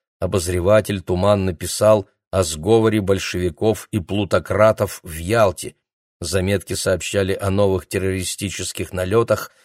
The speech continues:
о тяжелых оборонительных боях за Кюстрин, о беспримерном нордическом мужестве защитников Будапешта.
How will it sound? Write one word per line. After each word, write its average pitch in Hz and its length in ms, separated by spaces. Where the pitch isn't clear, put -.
о 101 100
тяжелых 104 640
оборонительных 98 800
боях 95 560
за 90 280
Кюстрин, 110 640
о 104 100
беспримерном 117 1000
нордическом 107 800
мужестве 107 600
защитников 90 840
Будапешта. 82 760